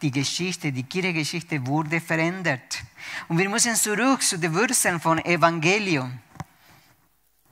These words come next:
Er schreibt Timotheo in zweiter Timotheo vier, eins, fünf etwas noch. „Ich bezeuge eindringlich vor Gott und Christus Jesus,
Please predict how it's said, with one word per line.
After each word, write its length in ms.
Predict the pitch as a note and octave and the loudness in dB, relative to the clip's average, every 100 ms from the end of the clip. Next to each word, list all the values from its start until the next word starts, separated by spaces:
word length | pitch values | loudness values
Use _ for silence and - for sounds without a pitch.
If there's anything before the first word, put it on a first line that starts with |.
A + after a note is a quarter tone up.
| - - - | -14 -12 0
Er 260 | E3 F3 E3+ | 2 4 4
schreibt 600 | - D#3 E3+ G3 F#3+ - | 4 10 12 10 6 -4
Timotheo 680 | F#3+ F3+ - F3+ F#3+ F#3+ - | -2 -2 2 2 4 2 0
in 320 | F3 E3+ E3 F3 - - - - | 0 0 0 -6 -14 -20 -18 -2
zweiter 560 | C3+ - D#3+ F3 F3+ | 0 6 6 6 0
Timotheo 600 | - E3+ D#3+ - E3 E3+ | -2 2 2 2 2 2
vier, 520 | E3 - E3 F3+ F#3+ - | 0 -6 -4 0 0 2
eins, 360 | D3+ D#3+ F3 E3+ | 4 4 2 -4
fünf 420 | - D#3 E3 D#3 | 0 0 0 0
etwas 760 | D#3 D3+ - B2 - - - - - D3 | 0 0 0 -2 0 0 -2 -4 -10 -2
noch. 380 | C3+ C3+ - - - - - - | 0 0 -4 -8 -6 -6 -6 -2
„Ich 220 | E3 - | -2 -2
bezeuge 920 | - F3 - - F3+ G#3+ A3+ G#3+ A3 - | 0 0 2 4 6 6 4 2 4 8
eindringlich 960 | E3 G3+ A3 G3 G3+ F#3 G#3 - - - - - | 8 8 2 -2 0 2 2 0 -6 -12 -16 -2
vor 200 | D#3+ D3 | 2 2
Gott 400 | C3+ E3+ F#3+ F3+ | 4 6 6 2
und 180 | E3+ - | -4 0
Christus 320 | F#3 - E3+ | 0 0 -2
Jesus, 520 | D3+ E3+ F3 F#3 F3 | 2 4 4 0 -2